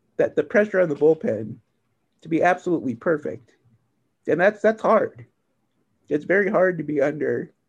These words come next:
You cannot mess up. And they did a brilliant,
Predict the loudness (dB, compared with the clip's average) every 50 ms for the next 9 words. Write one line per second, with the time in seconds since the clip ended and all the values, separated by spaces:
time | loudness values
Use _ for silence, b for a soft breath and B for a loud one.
0 | _ _ _ _ _ _ _ _ -14 -10 -4 -2 -2 0 0 0 0 0 0 -2
1 | -2 -2 -2 -2 -4 -4 -4 -10 _ _ _ _ _ _ _ _ _ _ _ _
2 | _ _ _ _ _ _ -6 -2 0 0 2 2 2 2 2 2 0 -2 -2 0
3 | 0 2 2 2 0 -2 -4 -6 -8 -12 -20 -20 -20